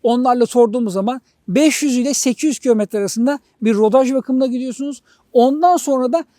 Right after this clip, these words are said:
her beş bin kilometrede motosikleti bakıma götüreceksiniz güzel dostlar. Şimdi bu motoru anlatırken tabii benim için birkaç tane önemli nokta vardı. Bunlardan biri ne?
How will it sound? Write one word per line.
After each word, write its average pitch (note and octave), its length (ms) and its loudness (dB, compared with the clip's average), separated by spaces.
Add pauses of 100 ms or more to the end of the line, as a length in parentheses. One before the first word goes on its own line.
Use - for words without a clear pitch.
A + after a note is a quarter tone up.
(120)
her D#4 300 2 (260)
beş C4 320 -2
bin A3+ 120 -4
kilometrede A#3+ 760 -2 (320)
motosikleti G3 640 -4
bakıma A3+ 400 0 (260)
götüreceksiniz G#3 680 -2
güzel G3 380 -2
dostlar. E3+ 360 -2 (320)
Şimdi E4+ 380 0
bu C4+ 200 2
motoru E4+ 320 4
anlatırken D#4 600 4
tabii D4+ 320 2 (440)
benim B3+ 260 4
için C#4+ 320 0 (260)
birkaç A#3+ 360 4
tane C#4 160 0
önemli B3+ 300 4
nokta A#3+ 260 2
vardı. G3+ 260 2
Bunlardan C4 540 2
biri C4+ 160 -2
ne? D4 140 0